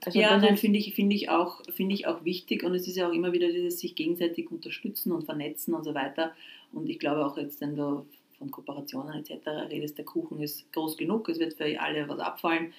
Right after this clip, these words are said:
Speaker 2: Es ist jeder, jeder hat so seine, seinen Stil und seine, seine Community und, und,
Speaker 1: Andere
Speaker 2: äh,
Speaker 1: Umsetzung, alles.
Speaker 2: Genau, genau. Und spricht vielleicht auch andere Zielgruppen an.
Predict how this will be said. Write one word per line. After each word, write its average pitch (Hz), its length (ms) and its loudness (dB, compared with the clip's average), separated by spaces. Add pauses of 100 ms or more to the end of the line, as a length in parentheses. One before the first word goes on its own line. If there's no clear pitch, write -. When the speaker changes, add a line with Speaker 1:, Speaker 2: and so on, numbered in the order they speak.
(300)
Speaker 2:
Es 156 160 -6
ist 160 160 -6
jeder, 156 640 2
jeder 156 400 -2 (120)
hat 139 460 -4
so 156 140 -4
seine, 147 720 -2 (340)
seinen 147 380 -4
Stil 220 520 2
und 156 200 -6
seine, 143 480 -2
seine 147 240 -6
Community 175 880 2
und, 147 580 -8
und, 151 180 -6
Speaker 1:
Andere 160 280 2
Speaker 2:
äh, - 20 2
Speaker 1:
Umsetzung, 175 720 2
alles. 160 460 -2
Speaker 2:
Genau, 156 300 2 (140)
genau. 127 380 -2
Und - 140 -10
spricht - 520 -8
vielleicht 143 280 -4
auch - 60 -8
andere 143 320 -4
Zielgruppen 156 480 -4
an. 147 260 -4